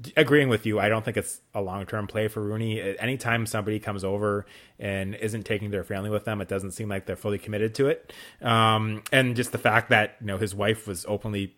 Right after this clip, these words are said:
very critical of living in D C and didn't like it and didn't like her family living there. Um, it's weird to me that he's back and back in D C, but, uh, it seems like a short-term thing where he's, you know,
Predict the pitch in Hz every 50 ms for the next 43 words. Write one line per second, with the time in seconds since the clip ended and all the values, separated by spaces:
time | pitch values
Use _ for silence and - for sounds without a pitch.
0 | _ - 131 110 101 98 98 - - 110 110 - - 127 120 117 110 110 101 98
1 | - - - 110 110 120 117 110 107 117 113 110 - 120 120 113 98 95 92 92
2 | - - 110 107 104 95 101 113 - 156 151 - - _ - 110 107 101 110 104
3 | 104 107 - 110 101 - 113 110 120 120 123 127 127 127 127 127 127 127 123 123
4 | - - - - - - _ - 117 110 110 107 107 107 104 101 104 104 104 110
5 | 104 - - 135 123 123 - - - - - 127 110 123 127 131 131 131 - 139
6 | 139 139 127 127 120 135 117 107 120 120 123 135 131 - - 101 110 110 120 127
7 | 127 139 131 131 135 131 - 147 143 151 156 156 _ _ _ _ - 120 110 107
8 | 107 - - - _ - _ _ _ _ - 123 110 104 101 98 101 92 82 107
9 | - - 131 120 117 110 110 107 - 120 117 104 - 117 110 107 - 113 110 107
10 | 107 104 101 98 101 98 92 92 92 - - 104 98 90